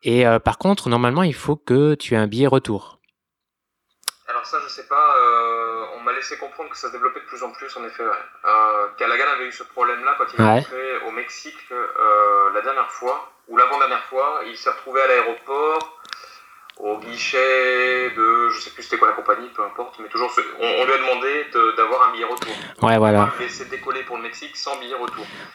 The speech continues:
Speaker 1: Ouais.
Speaker 2: Donc, il a dû s'acheter à la va-vite, sur son ordinateur, un billet quelconque.
Speaker 1: Voilà. Donc en théorie, en théorie, c'est la même chose. Si vous, si vous vous rendez au Guatemala en avion,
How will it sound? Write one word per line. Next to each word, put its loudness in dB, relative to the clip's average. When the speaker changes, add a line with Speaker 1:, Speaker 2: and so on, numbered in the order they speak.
Speaker 1:
Ouais. 2
Speaker 2:
Donc, -10
il -4
a -2
dû -8
s'acheter -4
à 4
la 4
va-vite, -2
sur -12
son -8
ordinateur, -4
un 0
billet -12
quelconque. -10
Speaker 1:
Voilà. -6
Donc 0
en 2
théorie, 4
en -6
théorie, 4
c'est -2
la 6
même 2
chose. 4
Si -10
vous, -8
si -10
vous -4
vous -2
rendez 4
au 8
Guatemala 4
en -2
avion, 0